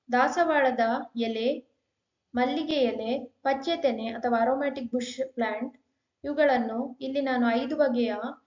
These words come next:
ಎಲೆಯನ್ನು ತೆಗೆದುಕೊಂಡಿದ್ದೇನೆ. ನೀವು ಬೇಕಾದರೆ ಜಾಜಿಯ ಎಲೆ ಅಥವಾ ಬೇರೆ ಸಸ್ಯದ ಎಲೆಗಳನ್ನು ನೀವು,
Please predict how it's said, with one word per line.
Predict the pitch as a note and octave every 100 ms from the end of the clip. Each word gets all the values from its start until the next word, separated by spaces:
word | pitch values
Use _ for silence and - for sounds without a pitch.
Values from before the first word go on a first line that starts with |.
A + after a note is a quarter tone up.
| _ _ B3
ಎಲೆಯನ್ನು | B3+ C#4 A#3 - B3 C4
ತೆಗೆದುಕೊಂಡಿದ್ದೇನೆ. | B3 C#4 C#4 B3 A3+ G3+ G3+ A3
ನೀವು | C4 D4+
ಬೇಕಾದರೆ | C4 B3 A3+ G#3 G#3 A3 B3
ಜಾಜಿಯ | A#3+ B3 A#3+ C#4+
ಎಲೆ | C4 -
ಅಥವಾ | G#3+ - -
ಬೇರೆ | A#3 C4 B3+ C4 - _ _ _ _
ಸಸ್ಯದ | - C4 C#4 C4
ಎಲೆಗಳನ್ನು | B3+ C4 C4 A#3+ A3+ A3
ನೀವು, | A3+ A3 A3 C4